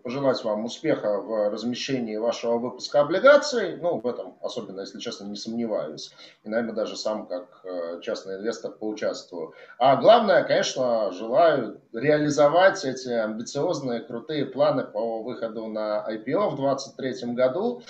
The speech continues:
Вот, надеюсь, это будет хорошим поводом нам перед вашим I P O еще раз встретиться в прямом эфире, вот, и уже как бы поговорить с точки зрения вас как потенциального эмитента акций, потому что, конечно,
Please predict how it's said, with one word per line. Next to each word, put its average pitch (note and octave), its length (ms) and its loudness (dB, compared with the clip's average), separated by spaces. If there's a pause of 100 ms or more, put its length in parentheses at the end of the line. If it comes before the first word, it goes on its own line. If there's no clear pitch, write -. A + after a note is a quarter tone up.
(200)
Вот, B2+ 320 0
надеюсь, D3+ 380 0
это C#3 160 -2
будет C3 300 -8
хорошим - 420 -2
поводом A#2+ 420 -4
нам A2+ 220 -2
перед G#2+ 240 -10
вашим G#2+ 320 -2
I F#2+ 80 -8
P A2 160 -8
O C3 240 -2
еще G#2 340 -4
раз G#2 160 -4
встретиться G2+ 800 -6
в G2 280 -8
прямом G#2+ 400 -6
эфире, C3+ 500 -6 (280)
вот, G#2+ 280 -6
и A#2 60 -2
уже A2+ 280 -6
как G2 280 -8
бы F#2+ 400 -6 (120)
поговорить A2 600 -2
с - 240 -14
точки A2 340 -10
зрения A2+ 380 -6
вас G#2 240 -4
как - 220 -8
потенциального G2+ 640 -6
эмитента G2 480 -6
акций, - 340 -2
потому - 300 -10
что, - 160 -16
конечно, F#2+ 720 -6